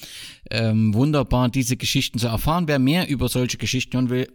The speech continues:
schaut auf die Seite groundblocking punkt de. Du hast auch einen Instagram-Kanal. Und wer dich, wer dich, äh, gern hören will,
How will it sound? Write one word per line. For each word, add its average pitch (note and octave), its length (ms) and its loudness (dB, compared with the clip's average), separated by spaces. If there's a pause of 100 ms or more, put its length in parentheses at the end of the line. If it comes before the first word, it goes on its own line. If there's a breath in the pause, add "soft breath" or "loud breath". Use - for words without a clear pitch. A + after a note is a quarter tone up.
(120)
schaut C#3+ 380 -2
auf B2+ 120 -4
die C3 100 -2
Seite A#2+ 320 -2
groundblocking A#2 760 -2
punkt A2+ 120 -4
de. B2 340 0
Du G#2+ 160 0
hast A#2+ 200 -2
auch A2 160 -2
einen A2+ 100 2
Instagram-Kanal. D3+ 1160 -2 (380 loud breath)
Und B2 200 0
wer A#2+ 140 0
dich, A#2 340 -4
wer A2 220 2
dich, - 420 -4
äh, G#2+ 160 -2
gern F#2+ 320 0
hören C3+ 360 2
will, D3 260 0